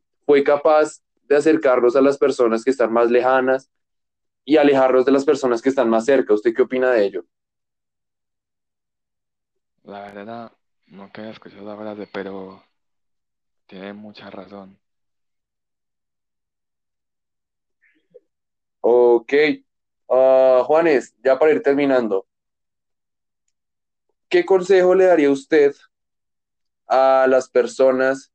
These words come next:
Speaker 1: que son homofóbicas o a las personas que no disfrutan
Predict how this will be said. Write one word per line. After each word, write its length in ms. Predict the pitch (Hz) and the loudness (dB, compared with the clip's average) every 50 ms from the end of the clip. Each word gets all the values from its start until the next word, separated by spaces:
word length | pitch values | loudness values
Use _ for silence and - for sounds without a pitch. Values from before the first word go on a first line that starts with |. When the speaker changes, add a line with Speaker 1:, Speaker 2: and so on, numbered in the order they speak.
| _ _ | _ _
Speaker 1:
que 140 | - 143 139 | -4 -2 -2
son 220 | 139 - 120 117 | 0 -2 -2 -2
homofóbicas 840 | 117 117 127 131 123 - 123 120 123 127 120 117 113 113 104 101 - 104 | -2 -2 -2 -2 -2 0 2 2 4 2 2 0 -2 -2 -2 0 0 -2
o 40 | |
a 20 | 101 | -4
las 120 | 104 - | -4 -4
personas 400 | - 107 101 104 107 104 107 107 - | -4 -6 -6 -6 -8 -10 -10 -8 -2
que 240 | 120 120 117 113 - _ _ _ _ _ _ _ _ _ | 0 0 0 -2 -4 _ _ _ _ _ _ _ _ _
no 440 | _ 110 110 113 117 113 113 113 117 | _ -6 -2 0 0 2 2 2 2
disfrutan 920 | 117 117 117 117 - - 135 143 143 139 135 - 135 135 131 135 135 135 _ | 0 0 -2 -6 -8 -4 -2 0 0 0 0 2 2 2 2 0 -4 -8 _